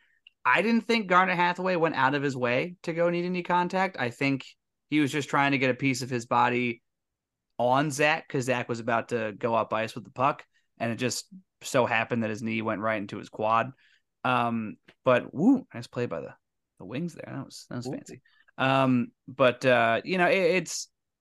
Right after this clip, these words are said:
Speaker 1: it's one of those things where, again, I feel like five thousand max fine is a little excessive. Um, I understand he did get injured and he had to leave the game and all that stuff, but you already did the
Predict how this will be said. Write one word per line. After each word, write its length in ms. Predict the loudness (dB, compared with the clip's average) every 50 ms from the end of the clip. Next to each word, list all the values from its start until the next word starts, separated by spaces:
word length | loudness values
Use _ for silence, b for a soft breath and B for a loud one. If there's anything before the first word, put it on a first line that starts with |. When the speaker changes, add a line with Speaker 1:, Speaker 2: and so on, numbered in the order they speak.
| _ _ _ _ _ 0
Speaker 1:
it's 160 | 0 0 2
one 160 | 4 4 4
of 20 | 6
those 240 | 4 4 2 2 0
things 400 | 0 0 2 2 0 -2 -2 0
where, 320 | 4 6 6 6 6 6
again, 400 | 4 2 2 2 2 2 2 2
I 140 | 2 2 0
feel 240 | 0 0 0 2 2
like 200 | 4 4 2 0
five 340 | 0 2 4 4 4 4 4
thousand 400 | 2 4 4 4 4 2 2 2 2
max 340 | 2 2 0 -2 -4 -6 -4
fine 460 | 0 2 2 4 4 2 2 0 -2
is 120 | -4 -4
a 80 | -4 -4
little 520 | -4 -4 -6 -6 -4 -2 -2 0 0 0 0
excessive. 580 | -2 -4 -6 -4 -4 -4 -4 -4 -6 -8 -8 -10 -12 _ _ _ _ _ _ _ _ _ _ _ _ _ _
Um, 360 | -2 0 2 2 2 2 2 2
I 120 | 2 2
understand 380 | 2 0 0 -2 -2 0 0 0
he 60 | 0
did 300 | -2 -2 0 -2 0 0
get 160 | 0 -2 0
injured 480 | 0 0 0 0 0 0 0 0 0 -2
and 100 | -4 -6
he 60 | -6
had 180 | -4 -4 -4 -4
to 60 | -4
leave 240 | -6 -6 -8 -8 -8
the 40 | -8
game 440 | -6 -4 -2 0 0 0 0 0 0
and 80 | 0
all 140 | 0 0 0
that 180 | 0 0 -2 -2
stuff, 300 | -2 0 0 0 0 0
but 180 | -4 -6 -2 0
you 60 | 4
already 220 | 4 4 4 2
did 120 | 0 -4
the 40 | -4